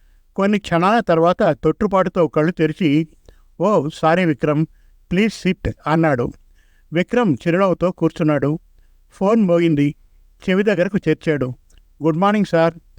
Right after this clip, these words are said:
అవతలి వ్యక్తి కరోనాను గురించి చెప్పసాగారు. వారి ఉపోద్ఘాతం మూడు నిమిషాల్లో ముగిసింది. వారు సీఎం గారు. "ఓకే సార్, బై." చందా సింగ్ ఫోన్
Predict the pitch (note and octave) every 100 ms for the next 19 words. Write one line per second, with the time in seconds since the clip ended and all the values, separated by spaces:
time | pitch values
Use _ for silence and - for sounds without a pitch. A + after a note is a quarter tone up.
0 | - _ _ _ _ C#3 E3 A#3+ G#3 E3
1 | - F#3+ - D3+ F3 F3+ F3+ D3+ D3+ C3
2 | F#3 C#3+ - D#3 C#3+ C#3 C3 B2 _ -
3 | _ _ - E3+ F#3+ E3+ D3 G3+ F3+ E3
4 | E3 G3+ D#3+ D#3+ D#3+ D3+ - F3 E3+ F3+
5 | D3 C#3+ D#3 C3+ C3+ - _ - _ _
6 | D#3 F3 F3 E3 A#2 - E3 F3 D#3 C#3+
7 | C3+ E3+ _ _ _ _ - D#3 G3 G#3+
8 | - E3 E3 C#3+ D#3 B2 _ _ _ _
9 | - E3+ F3 G#3+ - A#3+ - - - _
10 | _ - G#3 G3